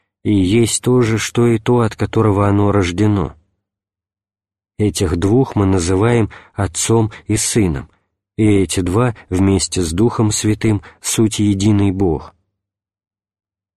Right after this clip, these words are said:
Сей Дух Отца и Сына в Священном Писании — называется Святым Духом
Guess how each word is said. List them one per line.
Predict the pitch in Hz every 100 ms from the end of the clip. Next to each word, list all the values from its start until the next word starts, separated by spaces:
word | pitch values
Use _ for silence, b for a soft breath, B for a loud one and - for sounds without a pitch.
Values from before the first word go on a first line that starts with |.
| _
Сей | - - 110 104 98
Дух | 95 98 -
Отца | 104 - - 101
и | 92
Сына | - - 131 98
в |
Священном | - 95 87 - 98 92 90
Писании — | 98 - 107 92 76 - B B B 98
называется | 95 98 98 117 113 - 110 B B
Святым | - - 107 98 110 98
Духом | 92 131 - 82